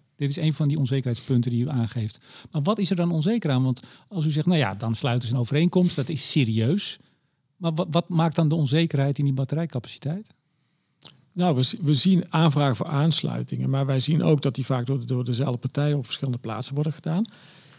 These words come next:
Speaker 2: Is dat dan, zijn dat dan, eh, eh, voornemens om op drie plekken tegelijk batterijen te realiseren? Of is dat het voornemen om op één plek batterij te realiseren? Op welke plek dat dan uiteindelijk het, het, eh,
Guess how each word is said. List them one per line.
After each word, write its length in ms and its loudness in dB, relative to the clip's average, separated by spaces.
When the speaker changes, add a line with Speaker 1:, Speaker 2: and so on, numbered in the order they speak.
Speaker 2:
Is 220 0
dat 240 0
dan, 200 2
zijn 180 4
dat 220 -2
dan, 300 0
eh, 440 -4
eh, 120 0
voornemens 680 4
om 340 2
op 180 -2
drie 160 0
plekken 380 -4
tegelijk 420 -4
batterijen 420 0
te 60 -4
realiseren? 560 2
Of 140 0
is 140 2
dat 140 0
het 80 0
voornemen 460 2
om 80 2
op 100 0
één 220 4
plek 260 0
batterij 400 -2
te 100 -6
realiseren? 440 -2
Op 100 -4
welke 240 -2
plek 220 -4
dat 160 -6
dan 160 -2
uiteindelijk 580 -2
het, 200 -4
het, 280 -6
eh, 80 -4